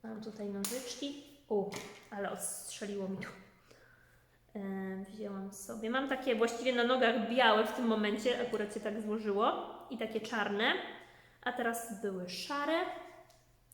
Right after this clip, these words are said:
z takimi paskami. One są wyższe, takie cieplejsze już na jesień, zimę i białe.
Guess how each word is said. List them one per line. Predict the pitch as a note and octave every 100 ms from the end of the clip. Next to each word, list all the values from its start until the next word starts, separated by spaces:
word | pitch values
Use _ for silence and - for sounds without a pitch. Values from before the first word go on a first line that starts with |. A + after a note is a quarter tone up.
| -
z | -
takimi | A3+ A#3 A#3
paskami. | A#3+ A#3 A#3 G#3
One | C4+ C4+
są | G#3+
wyższe, | G3 B3+ - A#3
takie | G#3 G3+
cieplejsze | G3 G#3 G#3+ A3 G#3
już | F#3
na | G#3
jesień, | G#3 A3 G3+ F#3+
zimę | G3 G#3+ A3+ A3
i | C#4 A3
białe. | F#3+ F#3+ G#3+